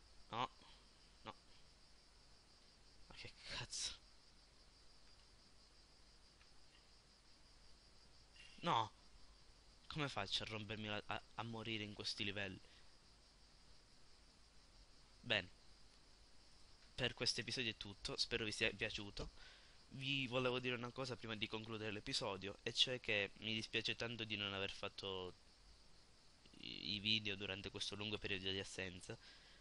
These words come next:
ma come vi ho già scritto in, nel mio canale,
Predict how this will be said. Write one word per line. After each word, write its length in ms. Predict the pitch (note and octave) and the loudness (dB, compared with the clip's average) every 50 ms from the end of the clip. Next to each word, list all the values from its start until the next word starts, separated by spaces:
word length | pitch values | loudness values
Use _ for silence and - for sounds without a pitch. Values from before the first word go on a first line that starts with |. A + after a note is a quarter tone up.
| - - | -16 -8
ma 160 | - A2 G#2+ A2 | -2 0 0 0
come 500 | - A#2 G#2+ A2+ G#2+ G2+ G2+ G2+ G2 G2 | 2 0 0 2 2 2 2 2 0 -2
vi 120 | G2 G#2 | 0 0
ho 80 | G#2+ G2+ | 0 0
già 140 | G2+ - G#2+ | 0 -2 -4
scritto 460 | - - - A2 G2+ - - G#2 G2 | -4 -4 -2 -4 -4 -4 -4 -2 -2
in, 200 | G2 F#2+ G2 F#2+ | -2 -2 -4 -4
nel 540 | F#2+ F#2+ F#2 F#2 F2+ F2+ F#2 F#2+ G2 G2+ G#2 | -4 -4 -4 -4 -4 -4 -2 0 0 0 0
mio 180 | G2 G2+ G#2+ G#2+ | 0 0 -2 0
canale, 460 | - C#3 C3 A#2 A2 G#2+ G#2 F#2+ - | 0 0 2 2 2 2 2 0 -4